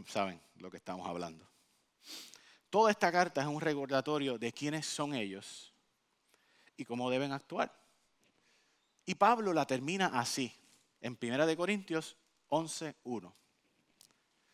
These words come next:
Todo eso, toda esa corrección, después él habla sobre cómo se deben congregar, él habla sobre, sobre el, el, el,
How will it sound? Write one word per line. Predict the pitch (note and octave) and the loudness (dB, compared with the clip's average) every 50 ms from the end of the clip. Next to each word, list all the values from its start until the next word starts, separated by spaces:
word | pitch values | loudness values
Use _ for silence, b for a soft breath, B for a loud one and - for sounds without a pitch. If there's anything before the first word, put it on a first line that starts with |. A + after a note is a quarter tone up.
| _ _ _ _ _ _ _ _ _ _ _ _ _ _ _ _ _ - | _ _ _ _ _ _ _ _ _ _ _ _ _ _ _ _ _ 6
Todo | A3 A#3 B3 B3+ B3 B3+ | 6 8 8 8 8 8
eso, | B3 - - D3 | 8 6 4 -2
toda | - D#3+ F#3+ A3 | 4 6 8 8
esa | A3+ A3 A3 | 8 6 4
corrección, | G#3 A3 G#3+ G#3 F#3+ - - - G3+ G3 G3 G3 F3 | 2 2 0 0 0 0 0 2 4 4 4 4 2
después | C#3 - - D#3 D#3+ | 0 0 2 4 6
él | D#3+ | 8
habla | E3+ F3 F#3 F3+ F3+ F3+ E3+ E3 D#3+ B B B B B | 8 8 8 8 6 6 6 4 2 B B B B B
sobre | - - D#3 C#3+ C#3 C3 | -2 0 2 2 2 2
cómo | D#3 E3 F3 E3 | 0 0 0 0
se | - F3 | 0 2
deben | D#3+ D#3+ E3 D#3 | 2 2 2 0
congregar, | - - D3+ D#3 D3 C#3 C3 B2 C3 B2+ B2+ B2 B2+ - b b b b | -2 -2 -2 0 2 2 2 4 4 4 2 2 0 -4 b b b b
él | b D3 E3 E3+ | b 2 4 6
habla | E3+ E3+ E3 D3+ | 6 6 4 2
sobre, | - F3+ E3+ D#3+ D#3 C#3+ C3 B B B B - D3 | 0 0 0 0 0 0 -2 B B B B -20 -16
sobre | - - E3+ D#3 D3 D3+ C#3+ C#3 C3+ A2 | -8 -2 -2 0 2 2 2 2 2 2
el, | D3 D3 C#3 C3 C3 A2 | 4 4 4 4 2 2
el, | C#3 C#3 B2+ B2 A#2+ A#2 - | 0 2 2 2 0 -2 -2
el, | B2+ C3+ C3 B2+ B2+ A#2+ A#2 G#2+ F#2+ G2 - | 0 0 2 2 2 0 -2 -4 -6 -10 -14